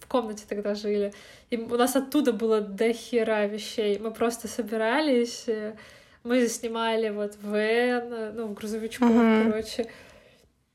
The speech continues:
Speaker 1: Это, ну, время, это, ну, типа, реально там два дня на это всё уходит, наверное. А сейчас с двухкомнатной квартиры, я даже, мне страшно
Speaker 2: <laughs>
Speaker 1: представить,
Speaker 2: Это жесть,
Speaker 1: сколько мы,
Speaker 2: Вер.
Speaker 1: сколько
Speaker 2: Вам,
Speaker 1: мы
Speaker 2: я говорю, вам
Speaker 1: вещей.
Speaker 2: только в свои ужасы этой квартиры переезжать.
Speaker 1: У нас иногда про-,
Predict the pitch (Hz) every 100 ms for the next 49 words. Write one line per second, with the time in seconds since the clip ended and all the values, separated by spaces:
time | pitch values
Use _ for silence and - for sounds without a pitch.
0 | - - 240 - 220 254 233 208 233 262
1 | 277 240 233 233 240 - 233 226 226 214
2 | 214 214 208 233 233 208 208 208 208 208
3 | - 214 208 - 208 214 214 226 220 220
4 | 220 220 - - - - _ _ _ -
5 | 240 240 240 269 320 311 240 226 240 269
6 | - 285 269 254 247 240 247 240 - -
7 | 269 359 277 - 233 233 247 247 240 247
8 | - - 269 - - - - 285 226 269
9 | 254 247 277 269 226 247 233 233 - -
10 | - - - 247 262 269 269 311 311 262
11 | 254 247 247 277 320 - - 254 247 277
12 | 285 277 - 247 240 233 220 240 226 220
13 | 220 220 214 214 208 262 262 277 269 262
14 | 254